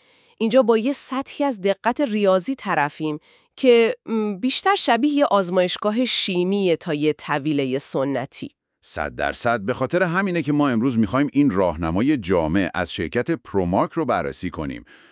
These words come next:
Speaker 2: می‌خوایم ببینیم چطور می‌شه به اون خوراک دام ارزان رسید بدون اینکه خب سلامت گله به خطر بیفته.
Speaker 1: خب بیایید این موضوع رو باز کنیم، چون بزرگترین اشتباهی که خیلیا می‌کنن اینه که فکر می‌کنن یه فرمول ثابت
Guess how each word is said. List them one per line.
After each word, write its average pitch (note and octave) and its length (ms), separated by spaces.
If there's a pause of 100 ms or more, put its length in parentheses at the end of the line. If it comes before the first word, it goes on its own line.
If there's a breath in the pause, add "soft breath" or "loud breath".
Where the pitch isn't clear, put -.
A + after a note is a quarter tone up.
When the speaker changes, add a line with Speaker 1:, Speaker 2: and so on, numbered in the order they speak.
(120)
Speaker 2:
می‌خوایم A3 260
ببینیم A3+ 280
چطور F3 440
می‌شه D#3 260
به A#2 80
اون C3 160
خوراک G2+ 520
دام G#2+ 280
ارزان D#2 500
رسید B2+ 400 (380 soft breath)
بدون A3+ 300
اینکه G#3+ 240
خب D3+ 280
سلامت G#2 520
گله F#2+ 420
به F#2 60
خطر G#2 420
بیفته. C2 520 (100)
Speaker 1:
خب A#3+ 420
بیایید G3+ 240
این A3 100
موضوع F#3+ 300
رو A#3 80
باز G3 320
کنیم، E3 300
چون B3 300
بزرگترین E3+ 680
اشتباهی F3 460
که B3 120
خیلیا G#3+ 460
می‌کنن D3+ 520 (360 soft breath)
اینه C#4 220
که D#4 120
فکر C4+ 280
می‌کنن A#3 380
یه A#3 100
فرمول F#3+ 460
ثابت E3+ 560